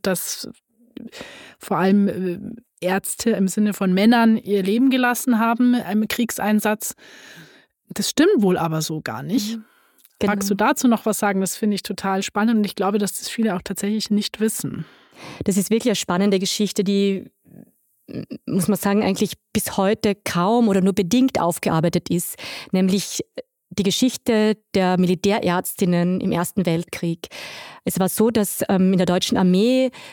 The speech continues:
Speaker 2: Frauen nicht als Militärärzte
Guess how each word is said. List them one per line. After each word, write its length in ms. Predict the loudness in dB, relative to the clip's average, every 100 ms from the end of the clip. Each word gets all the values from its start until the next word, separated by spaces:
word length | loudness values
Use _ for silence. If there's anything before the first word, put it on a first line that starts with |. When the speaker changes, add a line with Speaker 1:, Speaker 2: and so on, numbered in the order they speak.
| -20
Speaker 2:
Frauen 540 | -12 -4 0 2 2
nicht 200 | 2 2
als 180 | -2 0
Militärärzte 1500 | 0 0 0 2 2 0 -2 -2 -2 -2 -4 0 2 2 0